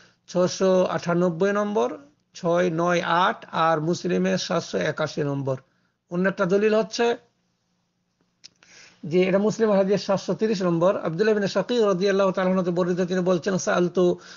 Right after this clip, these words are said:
আয়েশা রাদিয়াল্লাহু তাআলা আনহা আন সালাতি রাসূলিল্লাহি সাল্লাল্লাহু আলাইহি ওয়াসাল্লাম আন তাতাওয়ুহি", আল্লাহ রসুলের, আহ, নফল নামাজ সম্পর্কে আয়েশাকে জিজ্ঞাসা করলাম। ফাকালা, তখন তিনি বললেন, "কানা ইউসাল্লি ফি বাইতি", তিনি আমার বাড়িতে, আহ,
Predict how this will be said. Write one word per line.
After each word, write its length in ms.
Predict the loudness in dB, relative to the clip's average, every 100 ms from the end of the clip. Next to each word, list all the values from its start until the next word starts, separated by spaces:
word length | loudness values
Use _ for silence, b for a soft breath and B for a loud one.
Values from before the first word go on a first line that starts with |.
| B
আয়েশা 360 | -2 0 0 0
রাদিয়াল্লাহু 540 | 0 0 0 2 2 0
তাআলা 320 | 0 0 0
আনহা 200 | 0 0
আন 120 | -2
সালাতি 360 | 0 2 2 2
রাসূলিল্লাহি 560 | 0 0 0 2 2
সাল্লাল্লাহু 420 | 2 -2 0 0
আলাইহি 180 | 2 0
ওয়াসাল্লাম 400 | 2 2 4 2 -2 B B B -2
আন 140 | -2
তাতাওয়ুহি", 920 | 0 0 2 2 2 2 2 2 2
আল্লাহ 240 | 2 2 2
রসুলের, 640 | 2 4 4 4 4 2
আহ, 540 | 2 4 4 4 4
নফল 360 | 2 2 2 2
নামাজ 240 | 2 0
সম্পর্কে 400 | 0 0 0 2
আয়েশাকে 360 | 2 2 0 0
জিজ্ঞাসা 360 | 2 0 0
করলাম। 320 | 0 0 0 -2
ফাকালা, 420 | -4 -2 0 0
তখন 240 | 0 -2
তিনি 140 | 0 0
বললেন, 360 | 2 2 2 -2 B B B -4
"কানা 260 | 0 0
ইউসাল্লি 480 | 0 0 2 2 2
ফি 200 | 2 0
বাইতি", 460 | 2 2 0 -2 -2
তিনি 460 | -2 -2 -2 -2
আমার 300 | -2 -2 0
বাড়িতে, 540 | 0 0 0 0 0
আহ, 40 | 0